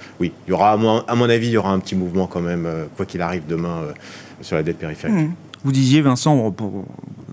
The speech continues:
Speaker 2: finir sur l'Italie, mais vous disiez effectivement, c'est, on a l'habitude des crises italiennes, oui, euh, soixante-dix gouvernements et plus, je sais plus, depuis la Seconde Guerre mondiale,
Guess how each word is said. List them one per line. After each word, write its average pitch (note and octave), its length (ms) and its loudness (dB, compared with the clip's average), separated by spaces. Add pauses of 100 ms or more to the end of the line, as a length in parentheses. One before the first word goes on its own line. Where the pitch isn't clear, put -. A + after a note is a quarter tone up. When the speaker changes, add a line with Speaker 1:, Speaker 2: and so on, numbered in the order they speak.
(120)
Speaker 2:
finir B2+ 300 4
sur - 140 -2
l'Italie, F3 300 4
mais E3 100 6
vous B2 100 2
disiez C3+ 220 4
effectivement, D3 380 2
c'est, B2 160 -2 (340)
on C3 120 6
a C#3+ 80 4
l'habitude C3+ 400 -2
des B2+ 100 2
crises A#2+ 200 -6
italiennes, C3 400 4
oui, C#3+ 340 4
euh, G#2+ 120 -4 (140)
soixante-dix A2+ 500 -6
gouvernements A2+ 460 -2
et A2 100 0
plus, A#2 280 -6
je A2 100 -6
sais G#2+ 160 -8
plus, - 180 -6
depuis G#2+ 280 -2
la G2+ 160 2
Seconde A2+ 280 0
Guerre A#2 140 2
mondiale, D3 220 4